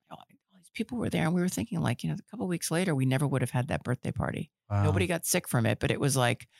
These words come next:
Speaker 1: we, it was just around, we didn't know at the time, like, "Ooh." And now it's like, "Can we just go outside? Can we just go outside and have some, you know,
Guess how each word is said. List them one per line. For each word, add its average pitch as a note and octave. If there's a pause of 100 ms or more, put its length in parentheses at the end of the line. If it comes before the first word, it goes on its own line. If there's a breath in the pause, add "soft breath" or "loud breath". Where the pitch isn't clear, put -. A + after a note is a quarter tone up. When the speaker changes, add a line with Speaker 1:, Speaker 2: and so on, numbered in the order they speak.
(240 soft breath)
Speaker 1:
we, E3
it E3
was E3+
just -
around, F3+
we F3+
didn't G3
know F3
at E3
the E3
time, E3+
like, C3
"Ooh." G#3+ (840)
And C#3+
now G#3+
it's -
like, C3 (600)
"Can A#3+
we C#4+
just G#4
go C#4+
outside? F#3 (200)
Can G3+
we G#3
just G#3+
go G#3
outside F3
and D#3
have D#3+
some, C#3+
you C#3+
know, B2